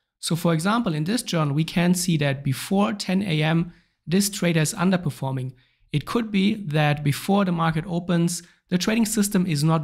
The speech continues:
very aligned with the market and it's performing much better after the open market volatility is kicking in, and then the trader is seeing much better results. You can also look for the weekday,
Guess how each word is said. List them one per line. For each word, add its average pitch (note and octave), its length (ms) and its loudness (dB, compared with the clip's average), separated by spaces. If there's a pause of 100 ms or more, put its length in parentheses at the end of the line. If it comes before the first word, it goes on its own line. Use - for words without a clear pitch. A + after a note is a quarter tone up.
(160)
very D#3+ 240 2
aligned D#3 440 2
with D3+ 300 0
the C#3 80 0
market E3+ 520 0 (360)
and F3 140 4
it's F3+ 100 0
performing E3+ 440 0
much G#3 280 2
better F#3+ 380 -2
after F3+ 340 -2
the E3 80 -4
open E3+ 320 -2
market D#3 480 0
volatility D3 640 0 (240)
is C3+ 160 -2
kicking C#3+ 320 -2
in, G3+ 400 0 (260)
and D#3 280 2
then E3 220 4
the D#3 80 0
trader D#3+ 240 2
is C#3+ 100 0
seeing D3+ 200 2
much D3+ 240 2
better C#3+ 220 0
results. B2+ 640 -2 (420)
You A3+ 100 2
can A#3+ 120 4
also A#3 320 2
look F3+ 240 4
for D3+ 640 -2
the C3+ 160 0
weekday, F#3 640 2